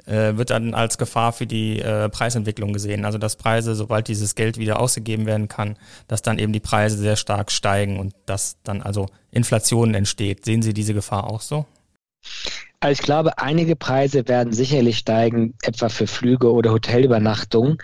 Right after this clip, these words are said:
Speaker 2: Und ich halte es auch für möglich, dass wir Inflationsraten von drei, vielleicht auch vier Prozent bekommen, aber tatsächlich eben nur zeitweise. Das ist dieses Aufholpotenzial, was Sie beschrieben haben.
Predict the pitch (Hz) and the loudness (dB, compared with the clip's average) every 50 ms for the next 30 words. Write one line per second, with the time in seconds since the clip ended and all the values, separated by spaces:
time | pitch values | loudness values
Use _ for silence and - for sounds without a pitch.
0 | - - - - - - - _ _ - 131 127 123 123 - _ _ _ _ - | -8 -14 -14 -14 -16 -20 -20 _ _ 2 2 2 2 0 -4 _ _ _ _ -2
1 | - 110 - 107 147 156 160 143 - 135 123 - - 127 120 123 131 147 - - | -2 0 2 2 2 2 2 2 0 -2 0 2 2 2 4 4 4 2 4 2
2 | 143 127 - - 123 107 - 131 127 120 - 123 113 120 - 123 127 135 - - | 0 2 2 0 0 2 0 0 0 0 0 -2 -2 0 0 0 0 0 -2 -2
3 | 117 113 113 117 - - 120 107 - - 113 107 107 104 110 117 123 123 - 123 | -2 0 0 0 0 -2 -4 -4 -2 -2 0 0 2 2 2 2 2 2 2 0
4 | 110 107 110 101 - - 135 143 - - 120 107 - - 120 110 107 - 107 - | 0 0 -2 -4 0 2 2 2 2 2 -2 -2 0 0 0 0 0 -2 -2 -2
5 | - - 120 123 143 147 135 - - 131 131 135 127 127 - 127 123 110 117 131 | 0 0 2 2 2 2 0 -2 -2 0 0 0 0 0 -2 -4 -4 -2 0 -2
6 | 127 - - 143 127 - - - 131 123 123 123 117 113 117 - - - 113 113 | -2 0 0 -2 -4 -4 -2 0 2 2 4 2 2 0 -2 -4 -4 -2 0 0
7 | 127 127 - - 104 - 87 92 92 85 78 - - - 135 - 139 131 - - | 0 0 -2 -4 -4 -2 0 0 0 0 -2 -4 -4 -4 -2 -2 -2 -2 0 0
8 | 127 110 110 - - 131 156 156 - 160 151 - - 147 - 135 127 123 - 131 | 0 0 0 -2 0 0 0 2 2 2 2 4 2 2 2 2 0 0 0 0
9 | 127 123 117 117 113 - 110 101 104 - - - 170 180 175 156 127 117 110 107 | 0 2 2 0 -2 -2 -4 -2 -4 -4 0 2 4 4 6 4 4 4 2 2
10 | 113 120 143 170 | 4 4 2 2